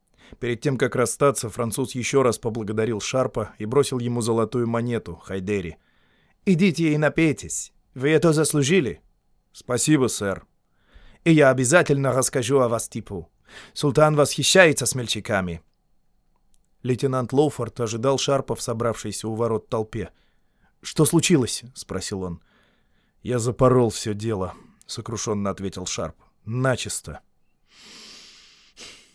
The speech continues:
Пойдём тратить деньги с толком. Надерёмся, как свиньи». «Нет, подожди».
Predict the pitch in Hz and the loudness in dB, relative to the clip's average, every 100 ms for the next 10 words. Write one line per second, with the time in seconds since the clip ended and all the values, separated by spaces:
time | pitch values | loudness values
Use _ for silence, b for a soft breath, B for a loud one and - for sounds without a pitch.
0 | B _ 113 120 147 123 135 123 110 123 | B _ -4 0 2 4 2 0 -4 -4
1 | 117 110 - 113 107 95 85 B B B | -4 -4 -4 -4 -4 -8 -14 B B B
2 | B 95 107 123 127 107 - 104 - 101 | B -8 -2 0 0 -2 -6 -6 -6 -4
3 | 98 90 82 - _ _ _ _ _ _ | -4 -4 -8 -14 _ _ _ _ _ _
4 | 139 - 143 151 139 131 90 | -6 -2 2 2 2 -6 -10